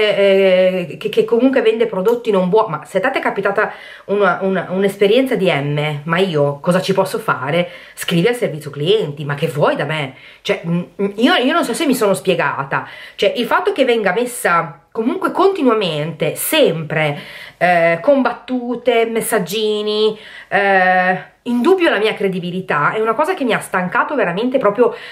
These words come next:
a livelli esagerati, eh, nel senso che io ho cominciato a cancellare, non sapete con che gusto, cioè questi si sono visti i commenti cancellati e manco risposto,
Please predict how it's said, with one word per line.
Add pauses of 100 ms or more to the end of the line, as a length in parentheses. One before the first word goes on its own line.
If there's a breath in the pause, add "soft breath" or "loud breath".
a
livelli
esagerati, (300 loud breath)
eh,
nel
senso
che
io
ho
cominciato
a
cancellare,
non
sapete
con
che
gusto, (240 loud breath)
cioè
questi
si
sono
visti
i
commenti
cancellati
e
manco
risposto,